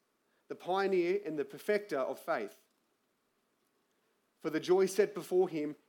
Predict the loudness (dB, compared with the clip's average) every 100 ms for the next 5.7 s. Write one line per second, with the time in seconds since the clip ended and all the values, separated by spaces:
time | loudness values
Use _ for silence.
0 | _ 2 4 4 2 0 0 -6 _ _
1 | _ -16 -8 -4 -4 -6 -16 -20 _ _
2 | _ _ -6 2 4 6 2 -2 -4 0
3 | -2 -4 -10 _ -2 -2 0 0 2 2
4 | 2 -4 -2 0 0 0 -2 -2 -6 -8
5 | -2 2 2 0 -2 -2 -4